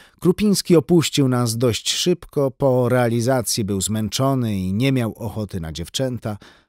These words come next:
po realizacji zwykle wolał chłopców. Zostaliśmy sami z Lewem i kurwami w siedmioro. Bawiliśmy się wesoło, chociaż niezbyt hucznie. Lewe chciał posiąść wszystkie,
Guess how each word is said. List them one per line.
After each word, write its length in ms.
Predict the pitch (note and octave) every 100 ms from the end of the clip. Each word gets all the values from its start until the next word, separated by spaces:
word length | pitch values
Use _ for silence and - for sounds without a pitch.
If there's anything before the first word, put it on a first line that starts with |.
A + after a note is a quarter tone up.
| _
po 220 | - B2+ C#3
realizacji 800 | C#3+ D3+ D3 C#3 D#3 - D3 C3
zwykle 580 | B2+ E3 - G#2+ A2
wolał 320 | G#2 A#2+ A#2 A#2
chłopców. 720 | B2+ E2+ - - C2+ - _ - - _ _
Zostaliśmy 640 | A3 F#3+ G3+ C#3+ A#2+ B2
sami 420 | A2+ D3 C#3+ A#2
z 120 | F#2+ F2+
Lewem 440 | A2+ A#2+ A2+ G2
i 80 | F#2
kurwami 680 | A#2+ A2+ A#2+ B2+ A#2 A2 - _ _
w 60 | -
siedmioro. 680 | D#3+ G#2 F#2+ C#2 - - - _ _ _ _ _ - -
Bawiliśmy 560 | D#4 E4 C#4 F#3 B2
się 160 | F2+ E2
wesoło, 560 | G2+ F3 - C4+ B3+
chociaż 460 | G3+ C3+ A2 - - _ -
niezbyt 600 | D3 C#3 B2 G2 F2 F2+
hucznie. 560 | - E2 - F2 D#2+ - _ _ _ _ _ _
Lewe 380 | F3+ G#3+ G3+ D#3
chciał 280 | - D#3 D3+
posiąść 540 | D#3 C#3 G#2+ G2+ -
wszystkie, 680 | - G3+ G#3 - - E3+